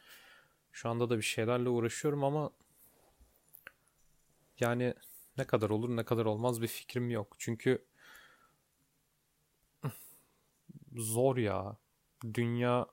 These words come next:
reklamla dönüyor ve senin reklama bütçen yoksa sen yoksun bu sektörde. Bu kadar basit aslında.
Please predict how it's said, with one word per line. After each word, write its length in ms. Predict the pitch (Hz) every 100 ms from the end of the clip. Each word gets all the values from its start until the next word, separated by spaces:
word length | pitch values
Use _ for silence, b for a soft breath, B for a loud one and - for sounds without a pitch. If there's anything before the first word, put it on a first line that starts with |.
| -
reklamla 720 | 113 110 - 120 120 117 95
dönüyor 360 | 98 101 107 104
ve 220 | 107 107
senin 440 | - 113 110 113 110
reklama 520 | 110 _ 107 110 107
bütçen 340 | - - 110
yoksa 360 | 110 110 - 110
sen 200 | - 107
yoksun 580 | 104 107 - - 104 104
bu 60 |
sektörde. 520 | - 107 - - 104 104
Bu 80 | 107
kadar 320 | 110 107 104
basit 320 | 107 - -
aslında. 460 | 113 - - 113